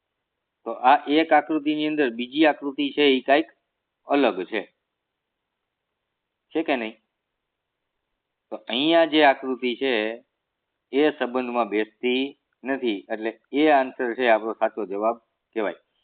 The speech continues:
ઘણા આ આકૃતિમાં ભૂલ કરે કે અંદર બધી નાની આકૃતિ છે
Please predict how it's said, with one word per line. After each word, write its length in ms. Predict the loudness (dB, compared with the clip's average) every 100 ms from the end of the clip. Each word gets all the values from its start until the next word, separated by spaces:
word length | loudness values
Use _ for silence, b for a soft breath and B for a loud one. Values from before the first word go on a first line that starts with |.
| _ _ _ _
ઘણા 300 | -8 4 4
આ 220 | 6 6
આકૃતિમાં 540 | 6 4 -2 -2 -2 0
ભૂલ 260 | 0 0
કરે 260 | 0 0 -2 -6 _ _ _ _ _
કે 100 | -6
અંદર 440 | -4 -4 0 2 2
બધી 300 | 0 -2 0
નાની 340 | 2 2 2
આકૃતિ 480 | 0 0 -4 -4 -4
છે 160 | -4